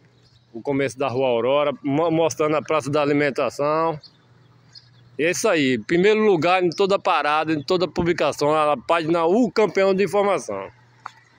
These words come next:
Tamo junto e misturado. Alô, professor Raimundo, alô, Renildo Cabeleireiro, alô, Anderson, alô, minha amiga Maria Alves,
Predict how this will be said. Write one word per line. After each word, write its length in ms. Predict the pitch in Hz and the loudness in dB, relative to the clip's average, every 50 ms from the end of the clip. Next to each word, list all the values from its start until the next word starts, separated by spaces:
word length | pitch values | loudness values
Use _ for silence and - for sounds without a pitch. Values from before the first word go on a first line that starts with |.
| _ - | _ -6
Tamo 200 | 147 165 165 156 | -2 0 0 2
junto 200 | 151 180 170 - | 0 0 0 0
e 20 | 190 | 0
misturado. 600 | 190 185 - - 175 143 123 113 101 95 - - _ _ _ _ _ - _ _ _ _ _ _ _ _ - _ _ _ - _ _ _ _ _ _ _ - | 0 0 0 0 -2 0 0 -2 -4 -6 -8 -12 _ _ _ _ _ -20 _ _ _ _ _ _ _ _ -20 _ _ _ -20 _ _ _ _ _ _ _ -6
Alô, 180 | 131 147 175 160 | -2 -2 -2 0
professor 420 | 156 190 165 165 185 165 - 185 | 0 -2 0 0 0 0 2 0
Raimundo, 640 | 170 165 156 139 139 160 185 190 190 185 175 151 165 | 0 2 2 0 0 2 2 2 2 2 2 2 0
alô, 220 | 160 156 165 156 | 0 0 2 2
Renildo 360 | 151 151 139 139 151 151 135 | 2 2 2 0 -2 -2 -2
Cabeleireiro, 1120 | - 160 143 139 156 151 143 139 120 107 110 127 143 160 170 170 165 160 156 143 131 110 92 - _ _ - - - - - - - _ _ _ _ _ _ _ - | -4 -4 -2 0 0 2 2 2 0 0 0 0 0 0 0 0 0 0 0 0 0 -2 -4 -8 _ _ -20 -20 -20 -20 -20 -20 -20 _ _ _ _ _ _ _ -4
alô, 360 | 123 131 139 156 160 147 151 | -2 0 2 2 2 2 2
Anderson, 680 | 160 180 190 196 190 175 147 147 127 - - - 120 - - - _ _ _ _ - | 2 2 2 2 0 0 0 0 -2 -2 -4 -12 -16 -16 -18 -20 _ _ _ _ -8
alô, 440 | - 135 139 143 151 160 165 160 127 107 - - - | -4 -2 -2 0 0 2 2 0 0 -4 -10 -18 -10
minha 160 | 131 139 156 156 | -6 -4 -2 0
amiga 300 | 147 156 160 147 151 147 | 0 0 0 0 -2 -2
Maria 420 | 151 151 143 139 143 151 151 131 | 0 0 0 0 0 0 0 0
Alves, 840 | 123 120 127 147 160 170 170 160 135 113 101 - - - - - | 0 0 0 0 2 2 2 0 0 -4 -8 -12 -20 -20 -20 -20